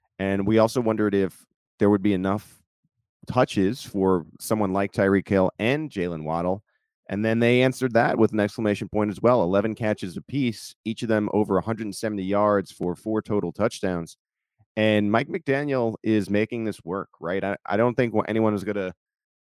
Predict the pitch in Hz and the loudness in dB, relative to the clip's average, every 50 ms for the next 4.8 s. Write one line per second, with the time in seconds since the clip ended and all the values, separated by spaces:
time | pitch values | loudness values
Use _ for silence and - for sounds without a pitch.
0 | _ _ _ - - 120 117 117 110 101 92 - - - 127 120 113 107 101 87 | _ _ _ -14 -4 0 2 2 2 2 0 -2 0 2 4 6 6 6 6 4
1 | 101 95 104 98 101 98 98 98 95 92 90 - 110 98 101 - - 104 101 98 | 2 0 0 2 2 2 2 2 0 -2 -4 -2 -2 -2 -2 0 0 0 0 0
2 | 98 87 92 92 - - 82 - 87 104 113 113 - - 110 104 92 95 90 82 | 0 0 -2 -4 -4 -6 -10 -10 -6 -4 -4 -6 -4 -4 -6 -6 -6 -6 -10 -8
3 | - 110 98 90 _ - - 104 98 98 92 90 87 - - 95 95 92 90 90 | -6 -6 -6 -6 _ -8 -8 -6 -6 -4 -6 -6 -8 -10 -8 -6 -4 -4 -2 -2
4 | 90 90 87 - - 107 107 104 95 87 - 90 87 87 90 | -2 -4 -4 -2 0 2 2 4 2 2 0 -2 -2 0 -2